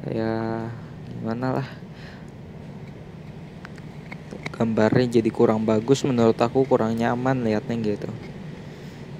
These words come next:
Akhirnya aku coba pakai InShoot lagi sekarang. Sekarang kita ting-,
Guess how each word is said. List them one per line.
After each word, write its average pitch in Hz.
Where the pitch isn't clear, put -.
Akhirnya 120
aku -
coba 110
pakai 117
InShoot 110
lagi 107
sekarang. 101
Sekarang 113
kita 113
ting-, 113